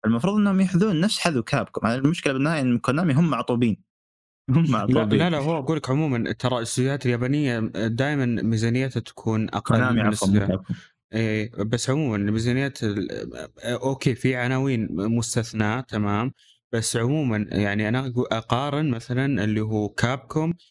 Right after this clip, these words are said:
Speaker 2: بالاستوديوهات اليابانية، تمام، وبالشركات اليابانية، آه، ترى هي ممكن تشطح كثير لأن، لأنها تقدر تقول هي موجهة للعالم، آه، أكثر، ف-، أو بالأصح توجهها غربي،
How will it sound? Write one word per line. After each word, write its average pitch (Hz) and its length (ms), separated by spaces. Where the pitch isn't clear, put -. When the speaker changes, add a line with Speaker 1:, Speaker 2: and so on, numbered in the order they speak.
Speaker 2:
بالاستوديوهات 120 880
اليابانية، 110 760
تمام، 107 320
وبالشركات 117 560
اليابانية، 113 520
آه، 110 160
ترى 139 340
هي 123 500
ممكن 110 880
تشطح 110 420
كثير 139 340
لأن، 110 320
لأنها 113 240
تقدر 127 220
تقول 131 280
هي 120 120
موجهة 117 440
للعالم، 104 600
آه، 101 400
أكثر، - 440
ف-، - 140
أو 113 600
بالأصح 123 420
توجهها 127 680
غربي، 104 540